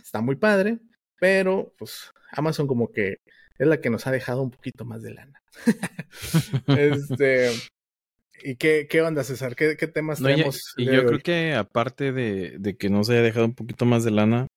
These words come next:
Speaker 2: como que el, el camino es un poco más difícil como para tener otros vendedores o más competencia, ¿no? Porque ha-, hay otras plataformas en donde no está tan complicado.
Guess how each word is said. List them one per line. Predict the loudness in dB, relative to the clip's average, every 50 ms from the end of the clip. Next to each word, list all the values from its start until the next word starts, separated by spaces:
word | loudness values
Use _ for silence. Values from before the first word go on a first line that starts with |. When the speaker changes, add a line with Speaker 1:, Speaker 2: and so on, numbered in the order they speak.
| _ -20 -14 -4
Speaker 2:
como | 0 2 4 4 2 2 0
que | 0 2 4 4 4 4 2 2 2 2 2 2 0 -2 -4 -8 _ _ _ _ _ _ _ _ _ _ _ _ _ -4
el, | -2 -2 -2 -2 -2
el | -4 -4 -2
camino | -2 -2 0 2 2 2 4 4 4 4 4
es | 2 2 0
un | -2 -4 -2
poco | -4 -4 -2 -2
más | 0 2 2 2 2 2
difícil | 0 0 2 0 0 0 0 0 0 0 -2
como | -4 -4 -4 -2 -4 -4
para | -4 -4 -4 -2 -2 -2 -4 -2 -2 -2 -2 -2 -2 -4 -6 _ _ _ _ _ _ _ _ _ -4
tener | -2 0 0 0 0 -2 0 0 0 0 0 0 -2 -4 -6 -12 _ _ _ _ _ _
otros | -6 -4 -2 0 2 2 2 2 0 -2
vendedores | -2 -2 0 0 0 0 0 0 0 0 -2 -4
o | -8 -10 -8
más | -8 -8 -8 -10 -10
competencia, | -8 -10 -10 -8 -10 -10 -8 -8 -8 -8 -8 -12 -16 -18
¿no? | -18 -18 -20 -20 _ _
Porque | -16 -16 -14 -12 -10 -10 -8 -10
ha-, | -10 -12 -12 -10
hay | -10 -6 -4 -4
otras | -4 -2 -2 -4 -4 -4
plataformas | -6 -6 -6 -6 -6 -6 -8 -8 -6 -6 -6 -6
en | -6 -6 -4
donde | -4 -2 -2 0 0
no | 0 0
está | 0 -2 -4 -2
tan | -2 -4 -2
complicado. | -2 -2 -4 -4 -4 -8 -4 -2 0 0 0 -2 -4